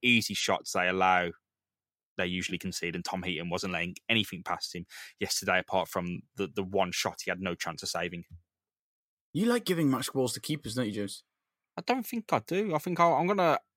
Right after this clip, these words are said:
Speaker 1: interfere here. I'm gonna, you know, pass this to Trevor Hood. Trevor, can you update us with the match ball situation? <laughs> If you've been recording it, of course. I wouldn't like you to go back through <laughs> every single episode so far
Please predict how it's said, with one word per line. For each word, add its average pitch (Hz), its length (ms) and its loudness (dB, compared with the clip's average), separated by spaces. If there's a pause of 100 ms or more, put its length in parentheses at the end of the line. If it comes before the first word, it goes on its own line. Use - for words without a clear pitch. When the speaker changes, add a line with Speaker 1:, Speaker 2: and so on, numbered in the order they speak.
(260)
Speaker 1:
interfere 156 440 4
here. 98 160 4
I'm 110 80 2
gonna, 135 280 2 (440)
you 110 80 -4
know, 104 100 2
pass - 340 2
this - 200 4
to - 60 0
Trevor 107 260 6
Hood. 131 220 4
Trevor, 120 420 2 (480)
can 127 240 -6
you 120 240 0 (100)
update 120 420 6
us - 160 -2
with 117 100 -2
the 110 40 0
match 110 260 0
ball 113 120 -2
situation? 107 640 2
<laughs> - 20 -20
If - 180 4
you've 143 140 4
been 135 180 4
recording 110 560 6
it, 107 140 2
of 101 200 -4
course. 104 240 0 (280)
I 123 60 6
wouldn't 131 180 6
like 123 140 2
you 135 60 2
to 127 100 2
go 117 160 8
back 123 320 6
through 113 400 8
<laughs> - 40 -4
every 127 300 4
single 120 340 4
episode 113 400 2
so 104 200 2
far 98 260 2